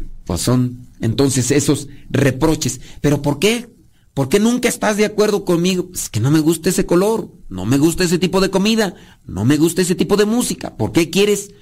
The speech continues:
a fuerzas que me guste ese tipo de música? Y la, entonces se va a querer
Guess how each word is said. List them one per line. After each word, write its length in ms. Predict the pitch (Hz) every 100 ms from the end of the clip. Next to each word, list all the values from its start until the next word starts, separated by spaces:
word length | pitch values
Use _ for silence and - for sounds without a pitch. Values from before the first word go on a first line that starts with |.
| _
a 140 | - 110
fuerzas 420 | 165 202 196 185
que 100 | 131
me 80 | 110
guste 320 | 131 160 160
ese 180 | 160 165
tipo 280 | 160 - 185
de 60 |
música? 680 | 180 214 - - 123 - - - _ - _ -
Y 100 | 117
la, 160 | 110
entonces 440 | 139 117 135 156 160
se 60 |
va 80 | 131
a 60 | 135
querer 440 | 151 147 156 156